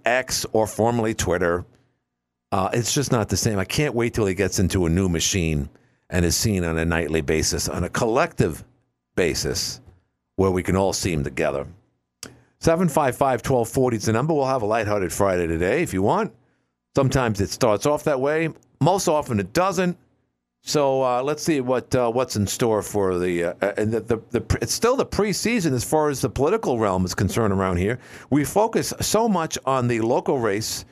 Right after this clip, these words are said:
uh, and, and it's a big one because we have two council seats, we know, plus the big mayoral race. History will be made. We will have our first female mayor.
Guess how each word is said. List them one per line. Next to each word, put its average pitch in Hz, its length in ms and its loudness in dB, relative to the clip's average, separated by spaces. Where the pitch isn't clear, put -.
uh, 101 340 2
and, 107 200 0
and 110 220 -2
it's 135 160 -4
a 208 40 0
big 180 200 -2
one 139 140 0
because 131 300 -2
we 131 100 0
have 110 140 -4
two 143 100 0
council 113 380 0
seats, 127 240 -2
we 135 80 2
know, 104 240 2
plus 120 260 -2
the 104 120 -4
big 104 200 -2
mayoral 101 500 2
race. 92 380 -2
History 208 440 2
will 123 260 2
be 175 180 0
made. 113 440 0
We 156 160 2
will 165 240 2
have 160 260 0
our 123 160 0
first 123 520 -2
female 120 560 0
mayor. 90 480 2